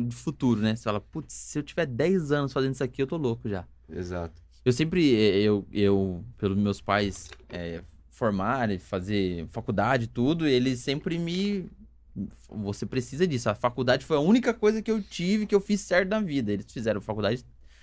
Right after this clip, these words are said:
Speaker 1: eh, velha, eles falam, "Fizemos faculdade velha, então se você tem a oportunidade de fazer de novo, abraça."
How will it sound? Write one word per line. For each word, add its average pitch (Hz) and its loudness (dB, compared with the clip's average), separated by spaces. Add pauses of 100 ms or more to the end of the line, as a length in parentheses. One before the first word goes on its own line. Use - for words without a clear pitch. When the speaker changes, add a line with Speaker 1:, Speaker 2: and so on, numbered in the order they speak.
(220)
Speaker 1:
eh, 87 0
velha, 117 4
eles 101 2
falam, 95 4
"Fizemos 131 -6
faculdade 160 0
velha, 143 2
então 143 -2 (300)
se 135 0 (120)
você 123 0
tem 147 -2
a - 0
oportunidade 147 0
de - -12
fazer 139 0
de 123 2
novo, 147 2
abraça." 135 -2